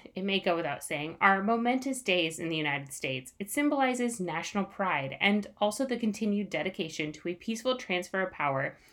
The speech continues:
that is the result of a democratic election. We don't have a monarchy, and this is how we mark time between different people who are leading our nation. Jupiter and the moon being conjunct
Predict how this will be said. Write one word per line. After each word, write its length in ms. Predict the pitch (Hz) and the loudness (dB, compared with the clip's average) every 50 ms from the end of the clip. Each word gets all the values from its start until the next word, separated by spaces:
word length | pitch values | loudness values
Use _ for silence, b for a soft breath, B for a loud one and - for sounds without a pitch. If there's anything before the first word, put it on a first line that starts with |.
| B B B B | B B B B
that 120 | - 131 139 | -8 -4 -4
is 160 | 165 160 - | -4 -4 -4
the 100 | - 165 | -4 -4
result 560 | 151 156 156 156 - 139 131 160 226 247 - - | -2 -2 -4 -4 -4 -4 -4 -4 -4 -4 -4 -6
of 120 | 160 151 | -6 -6
a 60 | 180 | -6
democratic 720 | 143 135 170 165 185 196 190 - - 160 156 147 151 - - - | -6 -6 -6 -4 -4 -4 -6 -6 -4 -4 -4 -4 -6 -12 -16 -12
election. 600 | 160 165 180 170 - - - - - - - - _ b b b b b b - | -6 -2 -2 -2 -2 -4 -8 -8 -8 -8 -12 -16 _ b b b b b b -10
We 60 | 151 | -10
don't 320 | 139 135 - 165 170 175 - | -6 -2 0 0 0 0 0
have 180 | - 208 208 | 0 0 2
a 80 | 214 214 | 2 2
monarchy, 640 | 202 190 175 175 170 170 175 170 - 196 170 156 - | 2 2 2 2 2 0 -4 -4 -6 -6 -6 -4 -4
and 240 | - 131 139 131 139 | -4 -4 -4 -2 -2
this 380 | 214 247 254 208 220 214 - | 0 0 0 0 -2 -4 -8
is 140 | - 160 - | -12 -10 -6
how 120 | - 151 | -4 -4
we 160 | 147 156 151 156 | -2 -2 -2 -4
mark 480 | 156 156 165 170 156 160 170 - - - | -2 -2 0 0 0 0 -2 -6 -14 -18
time 600 | - - - 202 202 190 147 131 139 165 175 175 - - _ | -10 -6 -2 0 2 2 2 2 0 -2 -4 -8 -12 -12 _
between 380 | - 180 - 190 175 170 170 165 | -6 -6 -4 -2 -2 -2 -2 0
different 320 | 165 175 180 - 190 - | 0 -2 0 -2 -4 -6
people 300 | - 190 170 - 180 185 | -6 -8 -4 -2 0 0
who 100 | 185 175 | 0 2
are 120 | 165 151 151 | 0 0 0
leading 280 | 151 151 147 147 143 | 0 -2 -4 -2 -2
our 160 | 139 131 135 | -2 -4 -4
nation. 480 | 135 127 - - - - - - - - - b b b b b b b b b b b b | -4 -8 -10 -10 -12 -12 -14 -14 -18 -20 -20 b b b b b b b b b b b b
Jupiter 380 | - - 320 330 254 208 185 180 | -2 -2 0 4 6 8 8 8
and 240 | 180 - - 202 202 | 8 6 6 4 4
the 40 | |
moon 300 | 196 196 196 196 202 202 | 4 4 4 2 2 0
being 240 | 208 196 196 185 190 | 0 0 -2 -4 -4
conjunct 600 | 196 - 185 180 - 233 214 170 160 175 175 - | -4 -4 -4 -2 2 2 2 2 2 -2 -6 -10